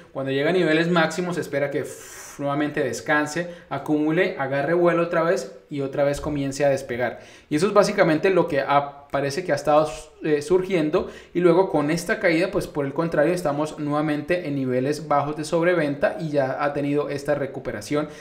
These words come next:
que está más o menos en un rango neutral. Es decir, se esperaría que por lo menos a partir de este indicador de R S I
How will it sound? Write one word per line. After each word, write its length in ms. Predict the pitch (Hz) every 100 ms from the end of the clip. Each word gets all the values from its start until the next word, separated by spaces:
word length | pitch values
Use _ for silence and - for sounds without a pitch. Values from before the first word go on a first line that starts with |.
| -
que 80 | -
está 160 | 135 135
más 180 | 139 147
o 60 |
menos 300 | 151 143 143
en 80 | 139
un 140 | 135
rango 520 | 139 139 139 139 147 147
neutral. 560 | 143 123 117 147 131
Es 80 | 117
decir, 480 | 139 175 180 180 -
se 120 | -
esperaría 500 | 143 156 143 147 180
que 100 | 190
por 200 | 196 151
lo 80 | 143
menos 480 | 143 147 165 185 - -
a 100 | 139
partir 400 | 135 - 156 143
de 80 | 143
este 160 | 135
indicador 540 | 185 170 175 139 139 139
de 120 | 135
R 140 | 139
S 220 | 175 190 170
I 260 | 208 -